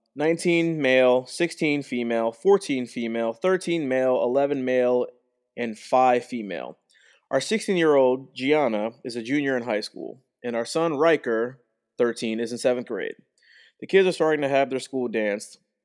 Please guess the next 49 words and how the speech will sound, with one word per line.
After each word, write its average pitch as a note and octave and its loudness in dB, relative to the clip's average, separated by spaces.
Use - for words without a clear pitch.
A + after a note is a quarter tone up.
school - 0
dances. B2 2
The A2 -14
seventh D#3 0
grade C#3+ 0
dance B2 -4
is G#2+ -14
later B2 -2
this A2+ -10
month, D#3 -2
and A#2 -8
the A2+ -4
junior C3 -2
banquet A#2+ -2
is A2 -2
in A2 -4
early A#2+ 2
May. C2+ -6
We B2+ -4
have A#2+ -6
gone E3 2
shopping C#3 2
for A#2+ -4
dress C#3+ -2
clothes C3+ 0
for C3 -2
all A#2+ 2
the A#2 -4
dances. G#2+ -6
We A#2 -8
bought D3 0
Gianna's B2+ -2
dress A2+ 0
a - -16
few A2 -6
weeks D2 -12
ago. A1+ -10
Gianna F#3+ 2
has B2+ -2
u-, C#3+ -2
has B2+ -2
usually F3+ 0
been C#3+ 0
a A#2+ -2
good C3+ -2
kid C3 0
throughout A#2+ 0
her A2 -2
life. B2+ 0